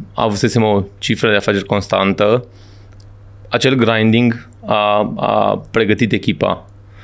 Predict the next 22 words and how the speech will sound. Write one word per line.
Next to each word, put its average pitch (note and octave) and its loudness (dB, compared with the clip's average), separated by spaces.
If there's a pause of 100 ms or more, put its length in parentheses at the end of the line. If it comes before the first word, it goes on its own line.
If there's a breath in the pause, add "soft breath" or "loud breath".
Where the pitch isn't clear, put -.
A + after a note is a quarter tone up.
(160 loud breath)
și G#2 0
a G#2 2
pregătit, G#2+ 0
uh, G#2 4
ne-a G2+ 4
pregătit G2+ -2
și - -8
pe G2+ -2
noi G2+ 0
ca G2 0
antreprenori, G2 0
dar G2 2
și - -4
echipa G2+ 0
și - -2
procesele G#2+ 0 (440 loud breath)
pentru A2 2
ceea A2+ 0
ce A#2+ 0
urma G#2+ 4
să G#2 -2
vină. F#2+ 2